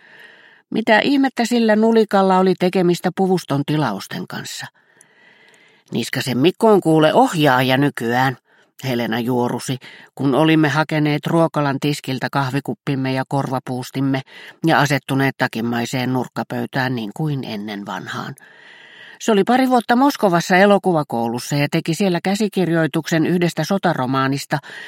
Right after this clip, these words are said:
joka ilmestyi muutama vuosi sitten. Vähänkös täällä on ihmetelty, miten Mikko sai särkän ylipuhutuksi.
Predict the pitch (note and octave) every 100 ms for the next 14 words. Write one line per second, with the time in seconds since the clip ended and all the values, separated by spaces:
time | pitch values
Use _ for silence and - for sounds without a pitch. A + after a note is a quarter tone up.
0 | - - F3+ F3+ F3+ D#3+ D3 - B2 A2+
1 | G#2+ F#2 - G2 A2+ A#2 A#2 B2 - C3
2 | C3 - - - - - _ - A#2+ A#2+
3 | C3+ - C#3 C#3 C#3+ D#3 D#3 D3 - A2
4 | G2+ A#2 C3 C3 C#3 C3 C#3+ - D3+ D#3+
5 | D#3+ - F3 - E3 D#3+ G3 F3+ F3 G#2+
6 | A2 A2+ - -